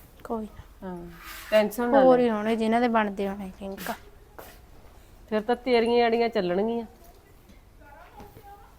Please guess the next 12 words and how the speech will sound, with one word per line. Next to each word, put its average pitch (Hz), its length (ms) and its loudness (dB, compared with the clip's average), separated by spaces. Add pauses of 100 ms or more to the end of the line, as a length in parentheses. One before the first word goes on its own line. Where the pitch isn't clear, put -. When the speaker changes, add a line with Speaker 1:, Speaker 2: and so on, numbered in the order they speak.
(1400)
Speaker 2:
ਕੋਈ 214 200 0
ਨਾ 214 180 0
ਰੀਤ, 208 260 -2 (1300)
ਮੈਂ 202 160 2
ਵੀ 240 100 2
ਤੇਰੀ 226 340 4
ਮਾਮੀ 185 560 4
ਆ, 156 120 -2 (720)
ਟੈਨਸ਼ਨ 220 480 2
ਨਾ 170 140 2
ਲੈ। 175 200 0 (4000)
Speaker 1:
ਹੈਲੋ। 269 460 4